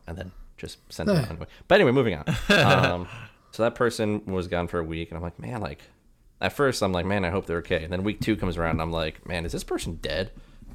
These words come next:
Speaker 1: Uh, 'cause, you know, like, you, they dropped off, like, a twenty-three hundred dollar computer, and I'm, and, and then, like, by week, week three or whatever, I'm like, "Man, this person's gotta be dead." Um, jokingly, of course, I never want someone to be dead. Uh, eventually, somebody comes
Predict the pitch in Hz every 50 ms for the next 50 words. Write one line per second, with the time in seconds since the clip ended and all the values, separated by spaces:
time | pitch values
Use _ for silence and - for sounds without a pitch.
0 | - - - - - 85 80 78 78 78 80 78 80 - - - 104 92 98 98
1 | 101 107 110 123 131 - - - 135 143 160 - - - - - - - - 190
2 | 123 104 - - 147 143 131 - 139 127 120 123 117 117 113 107 104 101 - 127
3 | 101 85 85 82 - 87 90 87 90 - - 90 90 90 - - - - 87 90
4 | 98 101 104 101 90 - 87 85 87 92 92 - - - - - 92 87 82 -
5 | - - - 117 110 104 107 104 104 101 104 92 87 80 76 - - - - 80
6 | - - - 82 - - - - _ _ _ _ _ - - - - - 71 69
7 | - - - - - - - - - _ _ _ _ _ _ _ _ _ _ _
8 | _ - 73 73 71 67 64 65 65 - - - - _ _ _ _ _ _ _
9 | _ _ 139 123 110 151 151 - 117 104 90 85 80 78 - - 82 80 - -
10 | 107 104 98 90 87 82 78 - - 76 80 80 78 80 - - - 87 - -
11 | _ _ _ _ _ _ _ _ - - - - - - _ - 98 98 95 95
12 | 92 92 92 90 92 90 90 - - 104 95 123 117 120 - - 131 139 147 156
13 | 147 - - - - - - - - 113 104 104 104 110 110 - - 107 107 110
14 | 113 110 104